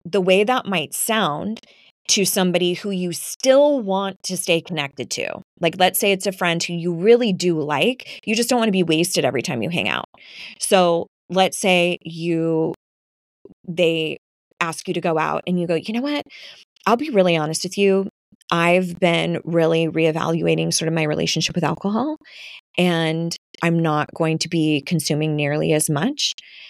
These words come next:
But what I would love to do, and I wanna see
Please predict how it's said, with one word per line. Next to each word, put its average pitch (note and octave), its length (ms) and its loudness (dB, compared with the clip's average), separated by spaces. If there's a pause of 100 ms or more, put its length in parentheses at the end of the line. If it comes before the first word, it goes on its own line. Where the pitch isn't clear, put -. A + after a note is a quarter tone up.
(600)
But F3+ 180 2
what F#3+ 120 4
I A#3+ 80 4
would F4+ 200 2
love D3+ 520 2
to F#3 120 0
do, D3 320 2
and - 140 -2
I D#3 60 0
wanna D#3 280 0
see D#3+ 640 2